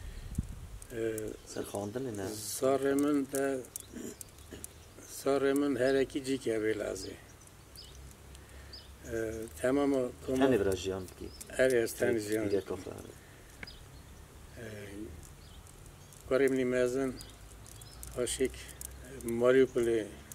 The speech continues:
Speaker 1: جنب بریم بو، و در جیان خود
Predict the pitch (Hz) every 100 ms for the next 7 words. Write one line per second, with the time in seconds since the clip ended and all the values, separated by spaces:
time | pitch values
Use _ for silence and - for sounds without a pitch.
0 | - - - 117 - - - - 131 127
1 | 117 131 131 123 113 123 139 - - -
2 | - - - - - - - 113 113 117
3 | 113 107 104 110 110 107 113